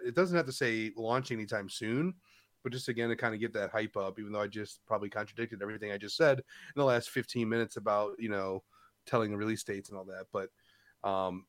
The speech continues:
you know, for, for, for that, I mean, and the adventures and all that, I think they could do something cool, possibly.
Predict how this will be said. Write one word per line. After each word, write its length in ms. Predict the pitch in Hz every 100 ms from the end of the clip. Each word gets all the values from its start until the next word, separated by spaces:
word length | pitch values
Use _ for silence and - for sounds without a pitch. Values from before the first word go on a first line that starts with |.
| -
you 100 | 123
know, 160 | 104 104 _ _ _ _ -
for, 140 | - 113
for, 320 | 135 131 135
for 200 | - 165
that, 220 | 120 110 107
I 40 |
mean, 200 | 110 110
and 120 | 107
the 100 | 107
adventures 400 | 98 110 117 104
and 80 | 98
all 60 | 92
that, 120 | 92
I 40 | 98
think 180 | 131
they 80 | 113
could 120 | 95
do 140 | 101 98
something 440 | - 104 104 92 87
cool, 500 | 110 98 95 92 90 _ _ _ _ _ _ -
possibly. 640 | 101 90 - 95 87